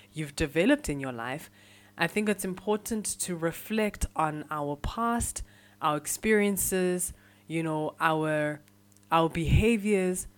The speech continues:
and how they are all influenced by the things we went through. And when we recognize the behavior traits, the thoughts, the thought cycles that are relevant in our present moment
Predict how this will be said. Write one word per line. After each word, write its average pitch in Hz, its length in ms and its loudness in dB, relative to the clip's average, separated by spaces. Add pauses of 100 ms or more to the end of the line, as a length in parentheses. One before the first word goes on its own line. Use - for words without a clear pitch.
(280)
and 170 160 2
how 208 320 0
they 185 140 4
are 170 120 2
all 208 260 0
influenced 175 540 -2
by 151 120 -2
the 151 120 -4
things 185 460 -4
we 160 200 -4
went 151 420 -2
through. 156 680 -4 (560)
And 165 280 0 (100)
when 180 300 -2
we 170 160 -4
recognize 160 1080 0 (140)
the 160 200 -2
behavior 185 580 0
traits, 156 840 -4
the 147 140 -6
thoughts, 190 800 0 (380)
the 160 100 -2
thought 190 400 2
cycles 185 880 0 (320)
that 165 160 0
are 156 320 2
relevant 180 560 2
in 165 100 -4
our 143 120 -2
present 240 600 -2
moment 139 520 -4